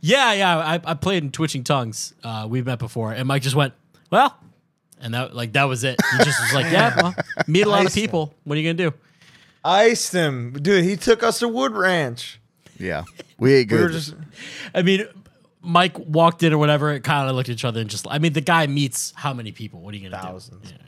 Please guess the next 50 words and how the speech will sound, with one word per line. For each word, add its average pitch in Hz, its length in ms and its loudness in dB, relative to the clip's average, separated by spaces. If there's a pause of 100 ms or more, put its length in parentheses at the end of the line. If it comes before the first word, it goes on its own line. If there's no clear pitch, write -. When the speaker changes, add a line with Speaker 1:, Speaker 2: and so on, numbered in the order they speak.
Speaker 1:
Yeah, 69 60 -20
you 98 60 -16
know, 101 240 -14
what 107 140 -10
are 104 40 -8
you 92 60 -12
gonna 92 140 -16
do? - 100 -20 (840)
Speaker 2:
But, 175 180 6
Speaker 1:
Kyle 170 160 4
Speaker 2:
uh, - 20 2
that 214 80 8
Speaker 1:
had 214 100 4
Speaker 2:
might 202 160 4
have 165 120 2
been 131 140 0
a, 117 100 -6 (120)
like, 117 200 -8
a 113 40 -14
spiteful - 480 -14
mo-, - 200 -20
that 127 180 -8
he 143 100 -6
might 120 220 -8
have 95 80 -12
been 90 180 -18
like, - 140 -16
Speaker 1:
Kyle 175 300 2
hadn't 160 220 0
been 151 120 0
in 143 80 -2
the - 40 -2
Speaker 2:
"I'm 127 40 -2
gonna 123 140 0
Speaker 1:
band 131 120 -2
for 127 80 -4
Speaker 2:
ice 117 80 -2
this 123 160 -2
Speaker 1:
years 113 100 -4
Speaker 2:
guy 120 140 -2
Speaker 1:
at 107 60 -6
that 110 80 -8
Speaker 2:
for 127 80 -8
my 110 180 -10
Speaker 1:
point. 113 240 -10 (140)
<laughs> - 0 -
Speaker 2:
boys." - 480 -12
Speaker 1:
Yeah. 233 60 -4 (100)
Speaker 2:
You 123 140 -4
know? 123 60 -10